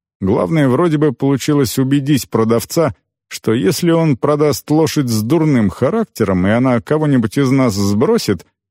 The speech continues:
мы обязательно вернёмся выяснить, почему он нас обманул. Вспомнив, как Адельхейт оказалась одна на дороге с небольшой суммой на руках,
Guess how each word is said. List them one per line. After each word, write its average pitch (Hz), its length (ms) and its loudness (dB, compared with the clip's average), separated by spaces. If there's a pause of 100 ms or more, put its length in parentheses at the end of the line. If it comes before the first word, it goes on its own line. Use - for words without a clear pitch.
(140)
мы 175 320 0
обязательно 226 720 2
вернёмся 208 680 2
выяснить, 127 680 0 (220)
почему 208 560 0
он 117 200 2
нас 104 240 0
обманул. 101 580 0 (1000)
Вспомнив, 196 640 0
как - 280 0
Адельхейт 131 560 0
оказалась 110 540 0
одна 120 320 2
на 113 160 2
дороге 113 400 0
с - 140 -4
небольшой 117 480 0
суммой 123 400 2
на 117 120 2
руках, 135 400 -2